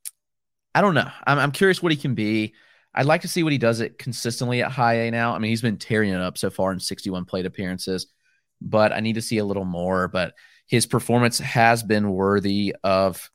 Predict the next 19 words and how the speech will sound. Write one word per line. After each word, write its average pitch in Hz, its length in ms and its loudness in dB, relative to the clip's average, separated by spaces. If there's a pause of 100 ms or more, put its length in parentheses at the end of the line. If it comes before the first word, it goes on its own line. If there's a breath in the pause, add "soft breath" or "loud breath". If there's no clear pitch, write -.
(140)
top 92 260 0
one 92 120 -4
hundred, 90 340 -10
in 92 80 -8
my 90 140 -6
opinion, 90 320 -8
what 87 80 -6
he's 85 100 -8
done 151 160 2
this 139 180 0
year. 135 300 4 (340 soft breath)
I 104 120 2
like 117 320 4
him, 127 240 0
but 98 280 4
I 98 120 0
think 98 380 -6
that 87 300 -4
he, 98 640 -4